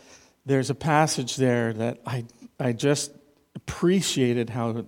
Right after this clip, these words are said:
uh, Eugene Peterson says. He says, "One man said no to God." This is chapter five, nineteen to twenty. He said, "One man said no to God and put many people in the wrong. One man said yes to God,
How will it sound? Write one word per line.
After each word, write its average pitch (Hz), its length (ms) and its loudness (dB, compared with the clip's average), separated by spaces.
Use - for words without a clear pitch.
uh, 110 240 -4
Eugene 135 340 0
Peterson 139 440 0
says. 113 320 -2
He 165 120 -4
says, 151 260 2
"One 190 340 2
man 147 400 0
said 143 280 0
no 143 280 2
to 147 100 2
God." 117 460 -4
This 143 200 -6
is 110 260 -6
chapter 131 340 -4
five, 120 520 -4
nineteen 120 460 -6
to 117 60 -6
twenty. 117 380 -8
He - 60 -10
said, 147 200 4
"One 151 240 2
man 151 240 2
said 135 360 2
no 147 220 4
to 156 160 -4
God 117 280 0
and 120 140 -4
put - 160 -6
many 143 320 0
people 127 400 -4
in 120 60 -2
the 120 100 -4
wrong. 120 480 -2
One 147 200 2
man 143 200 4
said 120 300 0
yes 131 340 -2
to 135 100 -4
God, 110 400 -6